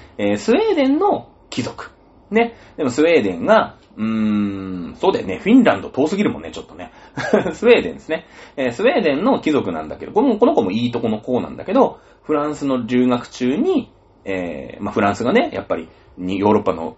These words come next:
おー、中心地だから。ね、やっぱ学問とかさ、そういう貴族の文化とかっていうのはやっぱ洗練されてるよね。スウェーデンってやっぱ片田舎だからね。で、フランスに留学して、やっぱ貴族としてこ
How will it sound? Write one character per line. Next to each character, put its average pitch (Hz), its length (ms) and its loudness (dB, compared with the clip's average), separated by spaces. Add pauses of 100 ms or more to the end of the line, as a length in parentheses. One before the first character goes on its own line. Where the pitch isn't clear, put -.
お - 640 -16
ー、 - 40 -20
中 123 180 -4
心 117 180 0
地 - 80 -8
だ - 80 -12
か - 80 -14
ら。 - 160 -12 (360)
ね、 202 180 4
や 90 80 2
っ - 20 -14
ぱ - 80 -6
学 - 300 0
問 113 180 0
と - 120 -20
か - 120 -20
さ、 - 220 -18 (360)
そ 85 200 -10
う 82 40 -6
い 80 380 -12
う 78 40 -14
貴 - 160 -10
族 110 240 0
の 90 120 -2
文 104 260 0
化 - 120 -12
と - 100 -16
か - 240 -14
っ - 40 -20
て - 80 -14
い - 60 -8
う - 40 -4
の 202 80 2
は - 60 -2
や - 40 -12
っ - 20 -20
ぱ - 120 -14 (240)
洗 147 320 2
練 143 200 2
さ 123 120 -2
れ 110 100 -2
て 110 100 -6
る 82 80 -8
よ - 80 -14
ね。 202 160 -2
ス - 160 -8
ウ - 40 -2
ェ - 80 -2
ー - 40 -2
デ - 80 2
ン - 20 -10
っ - 20 -10
て - 80 -12
や - 40 -14
っ - 20 -20
ぱ - 80 -10
片 107 280 -2
田 131 60 0
舎 - 300 -8
だ - 80 -20
か - 120 -20
ら - 80 -14
ね。 294 220 0 (1200)
で、 147 100 -6
フ 107 100 -4
ラ 113 120 2
ン 123 40 2
ス 123 100 -2
に 127 120 0
留 117 140 0
学 143 240 0
し - 100 -8
て、 254 120 2 (400)
や - 80 -8
っ - 20 -8
ぱ - 80 -8
貴 254 140 0
族 127 280 -2
と 80 100 -10
し - 140 -14
て - 180 -6
こ 87 680 2